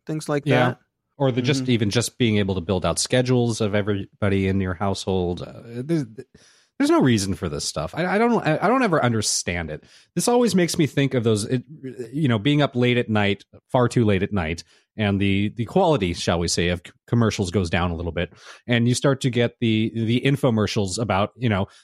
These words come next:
Speaker 2: making spaghetti is just too damn hard. So you need to buy
Speaker 3: <laughs>
Speaker 2: this device that makes making spaghetti less hard.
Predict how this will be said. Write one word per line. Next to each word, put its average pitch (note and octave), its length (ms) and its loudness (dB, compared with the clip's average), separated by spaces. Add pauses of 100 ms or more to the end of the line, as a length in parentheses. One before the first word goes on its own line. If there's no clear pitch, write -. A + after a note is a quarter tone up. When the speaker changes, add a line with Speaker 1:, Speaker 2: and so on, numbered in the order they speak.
(100)
Speaker 2:
making A#3 260 2
spaghetti A#2+ 460 0
is F2+ 100 -2
just - 300 -2
too A2+ 120 0
damn F#2+ 280 0
hard. D#2 420 -4 (400)
So - 140 -2
you D3 100 2
need F3+ 200 2
to D3 60 0
buy A#2 380 2 (160)
Speaker 3:
<laughs> - 140 -18
Speaker 2:
this C3+ 180 0
device B2 680 0
that A#2 180 -2
makes B2 240 -2
making C3 300 0
spaghetti A2 420 -2
less G2 260 -4
hard. E2+ 400 -4